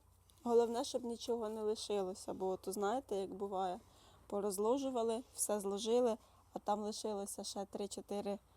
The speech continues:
болтика або гаєчки якісь. Ой, ось, бачите, щось зачепила назад. Отак. От Є таке.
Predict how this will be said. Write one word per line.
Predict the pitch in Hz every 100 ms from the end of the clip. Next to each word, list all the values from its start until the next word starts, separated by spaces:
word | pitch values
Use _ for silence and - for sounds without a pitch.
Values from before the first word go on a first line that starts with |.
| -
болтика | 208 196 202 190 202 - 208 - _
або | - 254 202 214
гаєчки | 214 226 202 - -
якісь. | 196 208 - 214 - - _ _ _ - _ _ - - _ - - - - - _ _ - _ _ - - _ - - - - - - - - - - - _ 370 -
Ой, | 185 202 -
ось, | 220 -
бачите, | 196 214 -
щось | - 277 233
зачепила | 226 - - - 214 226 - - _ - - - - - - -
назад. | 208 214 - 202 208 - - - - - - - - - - - - - - - - - - - -
Отак. | 233 - - 220 - - -
От | - - - - - - - - _ - - - _ - - - - - - - - - - - - _ - - - - - - - - - - - - - - - - - -
Є | 202 190 190 180
таке. | - 233 - 240